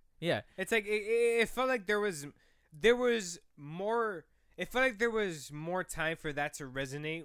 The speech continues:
Speaker 2: with Bruce and let the audience sit with that, you know? But it kinda felt like, it kinda felt like it was just kinda brushed away immediately,
Speaker 1: Th-,
Speaker 2: you
Speaker 1: well,
Speaker 2: know?
Speaker 1: literally with just in the,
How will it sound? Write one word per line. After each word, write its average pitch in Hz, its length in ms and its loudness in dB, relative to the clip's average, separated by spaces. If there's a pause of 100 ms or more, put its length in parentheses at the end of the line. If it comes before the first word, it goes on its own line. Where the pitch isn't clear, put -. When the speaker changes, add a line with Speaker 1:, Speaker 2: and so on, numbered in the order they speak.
(100)
Speaker 2:
with 127 340 -10
Bruce 135 320 -8
and 131 160 -10
let 131 200 -4
the 135 140 -12
audience 131 380 -8
sit 135 280 -8
with 151 200 -8
that, 180 280 -2 (280)
you 165 160 -8
know? 185 340 -6 (400)
But 190 100 2
it 180 80 0
kinda 220 180 0
felt 214 240 -2
like, 170 320 -2 (800)
it 175 120 -6
kinda 226 160 4
felt 208 240 2
like 185 280 0
it 165 60 -10
was 160 140 -2
just 151 120 -8
kinda 175 160 -6
brushed 147 340 -4
away 117 380 -6
immediately, 117 640 -10
Speaker 1:
Th-, 147 140 -6
Speaker 2:
you 131 60 -8
Speaker 1:
well, 170 100 0
Speaker 2:
know? 156 80 0
Speaker 1:
literally 156 320 2
with 123 160 -2
just 135 260 -6
in 139 120 -6
the, 127 120 -4